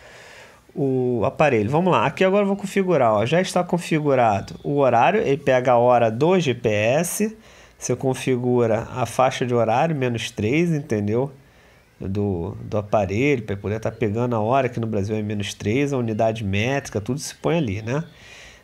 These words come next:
Aqui tudinho funcionando, ó. A configuração da bicicleta. Eu botei as configurações da bicicleta da Caloi dez, porque eu pretendo estar pondo o meu sensor de cadência e de rotação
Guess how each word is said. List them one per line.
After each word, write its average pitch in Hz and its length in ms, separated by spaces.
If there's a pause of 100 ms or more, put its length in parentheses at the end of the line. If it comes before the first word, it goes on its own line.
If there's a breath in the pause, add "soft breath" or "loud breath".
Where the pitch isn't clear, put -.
(180)
Aqui - 300
tudinho 131 580
funcionando, 110 960 (340)
ó. - 100
A 98 40
configuração 127 520
da 127 40
bicicleta. 123 520
Eu 127 40
botei 139 220
as 151 60
configurações 151 600
da 151 80
bicicleta 110 680
da 123 200
Caloi 147 340
dez, 123 460 (520 loud breath)
porque - 200
eu 131 60
pretendo 139 520
estar 151 240
pondo 123 580
o 123 120
meu 123 160
sensor 123 340
de 147 100
cadência 117 640
e 107 40
de 123 100
rotação 120 760